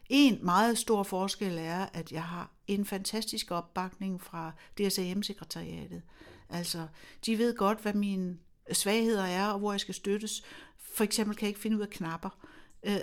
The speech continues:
øh, og jeg, jeg har voldsomt svært ved I T, og, øhm, og, og for eksempel booke en flybillet. Altså, øh, der får jeg hjælp til den der slags ting. Øh, selvom de godt nok synes, jeg er mere struktureret, end de havde regnet med, så er det måske ikke struktur, der er,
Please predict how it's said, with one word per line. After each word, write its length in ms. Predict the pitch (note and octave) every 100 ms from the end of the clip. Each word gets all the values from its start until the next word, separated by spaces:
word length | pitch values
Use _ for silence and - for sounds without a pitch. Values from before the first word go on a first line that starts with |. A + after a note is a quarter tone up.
| -
øh, 280 | G3+ F#3+ F#3+
og 120 | G3
jeg, 160 | G3 -
jeg 160 | G#3 G#3+
har 220 | G#3 F#3+
voldsomt 560 | G3 G#3 A3 - G#3 -
svært 300 | G3 F#3+ F#3+
ved 80 | F#3+
I 180 | A3+ G#3
T, 120 | - A3 G3+ E3+ - - - - -
og, 260 | G#3+ G3+ F#3 - - - - G3+
øhm, 540 | G3 F#3+ F3 F3 E3+ - - - - - - E3+ F3+
og, 380 | G3 G3 F3+ -
og 380 | F#3+ F3 E3 -
for 140 | -
eksempel 320 | G3 A3 F#3+ F#3+
booke 380 | G3 G3+ G3+
en 100 | G3
flybillet. 600 | - G#3+ G#3+ G3+ F#3 F3 -
Altså, 320 | D#3+ D#3+ D3 C#3+ - - - - -
øh, 160 | F#3+ F#3 A#2 - -
der 80 | G#3+
får 180 | G#3+ B3+
jeg 140 | A#3
hjælp 240 | A3+ A#3+ A#3+
til 120 | A3
den 180 | A3 G#3+
der 120 | G3+
slags 300 | G3+ F3+ -
ting. 300 | - F#3+ - - - - - _
Øh, 340 | G3 G3 F3 F3
selvom 260 | G#3 F#3+
de 100 | G3+
godt 180 | G#3+ A3+
nok 160 | A3 G#3+
synes, 260 | A#3 A#3
jeg 60 | G#3
er 80 | G#3
mere 160 | B3
struktureret, 580 | B3+ A3+ G#3+ G3+ G#3+ F#3+
end 80 | F#3
de 80 | F#3+
havde 160 | F#3
regnet 260 | E3 F#3+ G#3
med, 160 | G3
så 120 | G3 -
er 240 | - G#3+
det 100 | A3
måske 300 | A3+ - A3+
ikke 200 | A3 A3
struktur, 520 | - A3 - C#4 A3
der 120 | -
er, 120 | -